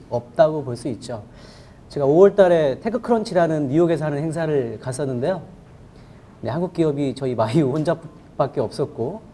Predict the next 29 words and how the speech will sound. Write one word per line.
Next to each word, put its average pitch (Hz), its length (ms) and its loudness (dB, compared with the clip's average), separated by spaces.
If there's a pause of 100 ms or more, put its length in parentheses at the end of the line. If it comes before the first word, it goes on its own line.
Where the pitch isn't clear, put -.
(460)
참관하러 226 640 4
온 143 240 0
사람들조차도 151 1080 -2
거의 120 400 -2
뭐, 95 340 -10 (160)
예, 98 180 -8
기자들도 151 440 2
안 113 100 0
오더라고요. 104 400 -6 (1120)
예, 101 140 -8 (160)
상당히 147 300 -2
좀 131 100 -6
안타까웠는데 131 880 2 (1000)
한국이 226 480 4
그 151 640 2 (100)
뭐 120 280 -6
천구백구십구 208 680 0
년, 151 140 2
이천 165 340 0
년, 147 360 4
뭐 113 100 -2
이천일 143 440 -2
년 131 240 2
인터넷 151 300 0
강국이라는 165 580 2
얘기를 135 220 0
많이 110 200 -6 (260)
들었잖아요. 123 520 0 (220)
그죠? 135 280 -2